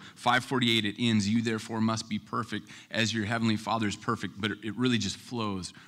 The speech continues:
right into six one, and that's where we'll begin. "Beware of practicing your righteousness before other people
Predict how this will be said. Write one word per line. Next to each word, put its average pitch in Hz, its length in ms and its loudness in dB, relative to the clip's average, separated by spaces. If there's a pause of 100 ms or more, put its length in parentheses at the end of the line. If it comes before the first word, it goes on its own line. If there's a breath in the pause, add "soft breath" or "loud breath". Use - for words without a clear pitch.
right 95 220 0
into 95 180 2
six - 300 -8
one, 92 180 -4
and 87 80 -4
that's - 220 -10
where 95 160 -6
we'll 92 180 -4
begin. 87 480 -4 (560 loud breath)
"Beware 127 460 6
of 135 140 0
practicing 113 800 2 (720)
your 117 200 4
righteousness 113 640 0
before 104 380 -2
other 127 220 2
people 101 560 -4